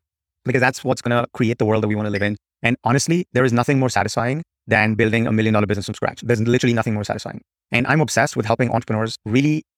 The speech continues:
create and develop the kind of psychology that allows them to do this with a lot less effort, with a lot less sacrifice, and just having a lot more fun, because life's really short. And if you aren't completely in love with your business, if it doesn't feel the most amazing thing that you get to do,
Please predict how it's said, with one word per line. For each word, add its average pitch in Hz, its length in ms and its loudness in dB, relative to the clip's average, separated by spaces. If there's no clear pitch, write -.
create 131 480 2
and 117 300 -2
develop 113 440 0
the 120 140 -4
kind 117 120 0
of 120 60 -2
psychology 123 420 0
that - 160 2
allows 110 300 2
them 117 100 2
to 110 60 -8
do 107 100 0
this 107 220 -2
with 113 160 4
a 135 80 2
lot 113 160 2
less 117 140 0
effort, 110 220 0
with 113 100 2
a 113 40 4
lot 104 200 0
less 110 120 0
sacrifice, 104 460 -2
and 104 320 -6
just 165 200 -6
having 190 160 -4
a - 20 -2
lot 113 140 0
more 113 100 0
fun, 123 160 2
because 110 260 -2
life's 117 180 2
really 147 120 4
short. 120 260 2
And 113 340 0
if - 120 -8
you 123 80 4
aren't 127 240 2
completely 120 400 0
in 117 80 0
love 110 100 0
with 110 80 -2
your 107 60 0
business, 110 320 0
if 113 80 -4
it 110 40 -2
doesn't 107 200 0
feel 110 280 0
the 104 80 0
most 104 240 -2
amazing 110 420 0
thing 113 220 0
that 127 120 -2
you 110 60 -2
get 104 120 0
to - 80 -6
do, 107 180 0